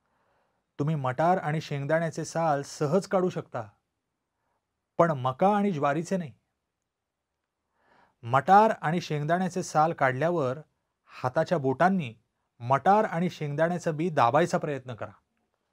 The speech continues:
तुम्हाला बीचे दोन भाग झालेले दिसतात का? या भागांना दल असे म्हणतात. जेव्हा बीचे दोन समान भाग होतात,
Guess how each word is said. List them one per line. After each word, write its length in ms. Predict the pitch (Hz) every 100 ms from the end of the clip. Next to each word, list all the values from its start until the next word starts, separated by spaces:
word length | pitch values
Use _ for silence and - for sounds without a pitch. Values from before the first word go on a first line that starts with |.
| _ _ _ _ _ _ _ _ _ _ _
तुम्हाला 360 | 143 131 151 185
बीचे 400 | 156 147 170 185
दोन 320 | 147 151 196
भाग 220 | 190 151
झालेले 400 | 180 160 156 196
दिसतात 300 | 185 185 - 202
का? 100 | 117 104 _ _ _ _ _ _ _ _ _ _ _ 123
या 200 | 143 175
भागांना 540 | 123 117 131 139 156 156 113
दल 320 | 120 170 156 117 - -
असे 200 | - 131
म्हणतात. 300 | 110 104 98 _ _ _ _ _ _ _ _ _ _ _ _ _ _ _ _
जेव्हा 300 | 131 151 214
बीचे 380 | 170 190 - 233
दोन 280 | 170 220
समान 460 | 226 - 160 202 262
भाग 200 | 185 175
होतात, 300 | 143 123 107